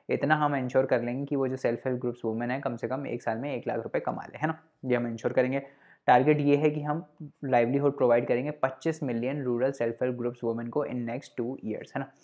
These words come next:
तो ये इसका टारगेट है। मेन, मेन पॉइंट्स मैंने आपको बता दिए। टारगेट क्या है? पच्चीस मिलियन रूरल सेल्फ हेल्प ग्रुप्स वुमेन को हम नेक्स्ट टू ईयर्स में लाइवलीहुड प्रोवाइड करेंगे। किसका इनिशिएटिव है? Ministry of Rural Development का। किस पे कॉन्सेंट्रेट कर रहा है? रूरल सेल्फ हेल्प ग्रुप्स वुमेन पे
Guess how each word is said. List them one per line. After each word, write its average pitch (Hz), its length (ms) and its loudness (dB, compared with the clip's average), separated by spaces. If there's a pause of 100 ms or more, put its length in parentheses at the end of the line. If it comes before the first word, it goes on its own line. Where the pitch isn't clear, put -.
(300)
तो 131 60 0
ये 123 100 4
इसका 117 180 2
टारगेट 123 380 6
है। 143 80 0
मेन, 120 180 -2
मेन 127 160 -2
पॉइंट्स 120 240 -2
मैंने 117 100 0
आपको 110 220 -4
बता 113 200 2
दिए। 127 120 2
टारगेट 120 340 0
क्या 127 120 0
है? 147 80 2
पच्चीस 127 400 -4
मिलियन 131 320 -2 (380)
रूरल 127 220 4
सेल्फ 123 300 0
हेल्प 123 220 4
ग्रुप्स - 220 -6
वुमेन 117 320 0
को 127 160 2
हम 170 340 -2
नेक्स्ट 123 300 -4
टू 123 120 2
ईयर्स 113 240 0
में 135 80 -4
लाइवलीहुड 117 360 0
प्रोवाइड 113 340 -2
करेंगे। 131 300 -2
किसका 120 260 -4
इनिशिएटिव 123 460 -2
है? 143 80 -2
Ministry 120 360 -4
of 113 80 -4
Rural 120 220 -2
Development 127 420 -2
का। 143 180 0 (260)
किस 123 120 -6
पे 127 100 2
कॉन्सेंट्रेट 127 480 0
कर 127 140 2
रहा 135 120 4
है? 143 180 2
रूरल 135 300 4
सेल्फ 135 300 2
हेल्प 127 140 2
ग्रुप्स 139 300 -2
वुमेन 113 280 -2
पे 165 280 -2